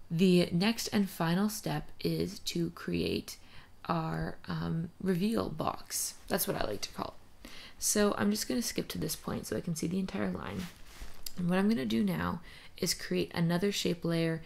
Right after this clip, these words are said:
with the rectangle tool, similar to how I created the line. This time I'm just gonna create, um, a red box because it's gonna be invisible and I wanna be able to see what I'm doing for now. This makes it a bit easier.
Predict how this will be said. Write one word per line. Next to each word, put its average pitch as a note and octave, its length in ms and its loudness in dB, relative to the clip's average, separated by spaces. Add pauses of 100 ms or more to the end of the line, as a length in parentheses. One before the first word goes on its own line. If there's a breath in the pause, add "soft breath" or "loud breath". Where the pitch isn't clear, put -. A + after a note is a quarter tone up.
(160 loud breath)
with E3 200 0
the E3+ 80 4
rectangle - 640 -4
tool, E3+ 320 -2
similar C4 400 -2
to A#3+ 120 -2
how G#3 120 4
I G3 100 4
created F3 360 0
the - 100 2
line. - 360 -2 (380 loud breath)
This G3 160 -4
time A#3 260 2
I'm E3+ 140 2
just E3+ 140 -2
gonna F#3+ 160 0
create, - 480 2 (160)
um, - 400 -2 (100)
a E3+ 80 2
red E3+ 300 -2
box - 380 0
because D#3 580 -2
it's - 160 -2
gonna F3+ 200 6
be F3+ 120 2
invisible C#3+ 500 0
and C#3+ 100 0
I - 40 2
wanna - 240 0
be - 80 0
able - 100 0
to E3 60 -2
see - 180 -2
what - 100 0
I'm - 140 -2
doing F2+ 240 -2
for - 160 -6
now. - 320 -4 (500 loud breath)
This - 140 -8
makes E3 180 0
it - 60 -4
a - 40 -2
bit - 120 -4
easier. - 480 -4